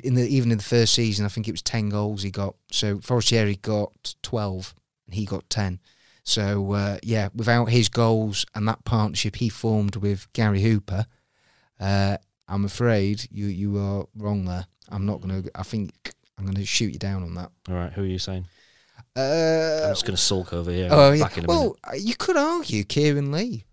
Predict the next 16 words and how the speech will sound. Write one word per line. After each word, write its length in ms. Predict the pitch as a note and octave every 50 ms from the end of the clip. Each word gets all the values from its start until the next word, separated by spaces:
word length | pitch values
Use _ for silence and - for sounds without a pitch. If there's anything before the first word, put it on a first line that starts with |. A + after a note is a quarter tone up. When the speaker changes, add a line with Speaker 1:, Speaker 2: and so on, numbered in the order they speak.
| _ _ _ _ _ _
Speaker 1:
um, 600 | A2+ A2+ A#2 A2+ A2+ A2+ A2 A2 G#2+ G#2+ G#2+ F#2+ - _ _ -
a 120 | B2+ B2+
little 260 | C3 C#3+ E3+ F3+ D3+
bit, 240 | - G2+ F#2 F#2 E2
because 280 | - - - D#3+ D3 D3
when 200 | F3 G3+ G#3+ G#3
Wednesday 260 | G3 F3+ C3+ - A2
signed 380 | - - C#3 C#3 D3+ D#3 C#3
him, 80 | G#2+ F#2+
of 120 | F2+ -
course, 520 | - - A2 G2+ F#2+ G2 G2 - - - - _
he 80 | - A2+
was 100 | G#2 G2+
a 60 | G#2+
right 360 | G2+ G#2+ B2 D3+ F3 D#3 -
back, 380 | - - C#2+ C2+ - - - -